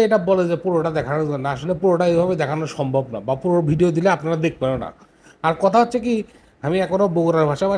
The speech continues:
সেনাকান্দির ভাষা ওইভাবে কওয়ার পাই না, তারপরেও চেষ্টা করি। তাই ভুল ত্রুটি হলে ভাষাগত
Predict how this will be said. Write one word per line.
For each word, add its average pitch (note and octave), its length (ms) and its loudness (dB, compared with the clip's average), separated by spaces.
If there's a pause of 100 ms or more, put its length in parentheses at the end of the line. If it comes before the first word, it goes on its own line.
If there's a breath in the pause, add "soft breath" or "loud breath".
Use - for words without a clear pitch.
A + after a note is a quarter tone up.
সেনাকান্দির D#3 520 -2
ভাষা C#3 200 -6
ওইভাবে D3 300 0
কওয়ার D3 240 4
পাই G#2 180 -4
না, A2 40 -8 (100)
তারপরেও D3+ 300 -2 (100)
চেষ্টা E3+ 320 -4
করি। G#2+ 160 -4 (340 soft breath)
তাই F#3 200 6
ভুল E3+ 220 4
ত্রুটি D#3+ 260 -2
হলে E3+ 140 0 (120)
ভাষাগত C#3 360 -2